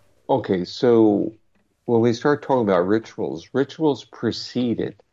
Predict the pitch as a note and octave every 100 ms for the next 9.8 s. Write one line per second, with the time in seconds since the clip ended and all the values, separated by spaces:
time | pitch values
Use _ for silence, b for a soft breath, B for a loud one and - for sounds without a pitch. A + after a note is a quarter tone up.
0 | _ - G#2+ F#2 F2 - C2 - - _
1 | _ _ _ _ _ _ - - _ _
2 | A2 A2 A2 A2 G#2 G2+ G#2 C3 D3 A2
3 | F2+ - G2+ E2+ - G#2 G2 F2+ - G#2+
4 | G2 F2 F2+ C#2 - - _ _ - _
5 | _ - _ _ _ _ _ - - -
6 | - - - _ _ - - - C#3 B2+
7 | F2+ - - - G#2 G2 F#2+ F2 - A2+
8 | G#2 G2 - F#2+ - A#2+ A2 G2+ G2 F#2
9 | E2+ D#2+ - - - A2+ - -